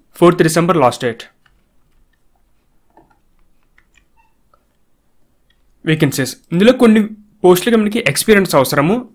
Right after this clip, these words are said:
ఎక్స్పీరియన్స్ లేని పోస్టులు చూద్దాం. పోస్ట్ నేమ్ వచ్చి స్టాఫ్ నర్స్. ఇవన్నీ కూడా పర్మనెంట్ ఉద్యోగాలు. Ministry of జలశక్తి సంబంధించిన Department of Water Resources. జాబ్ పోస్టింగ్ వచ్చి ఫరాకా బ్యారేజ్ ప్రాజెక్ట్ దగ్గర ఉంటుంది.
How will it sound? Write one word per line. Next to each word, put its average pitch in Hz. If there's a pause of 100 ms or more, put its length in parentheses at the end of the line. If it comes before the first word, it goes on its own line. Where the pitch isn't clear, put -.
(180)
ఎక్స్పీరియన్స్ 208
లేని 170
పోస్టులు 156
చూద్దాం. 147 (680)
పోస్ట్ 180
నేమ్ 190
వచ్చి 233 (420)
స్టాఫ్ 147
నర్స్. 117 (1400)
ఇవన్నీ 165
కూడా 220 (160)
పర్మనెంట్ 180
ఉద్యోగాలు. 156 (520)
Ministry 202
of 185
జలశక్తి 180
సంబంధించిన 170 (460)
Department 196
of 175
Water 160
Resources. 143 (400)
జాబ్ 170
పోస్టింగ్ 196
వచ్చి 220 (100)
ఫరాకా 170 (100)
బ్యారేజ్ 156
ప్రాజెక్ట్ 151
దగ్గర 156
ఉంటుంది. 160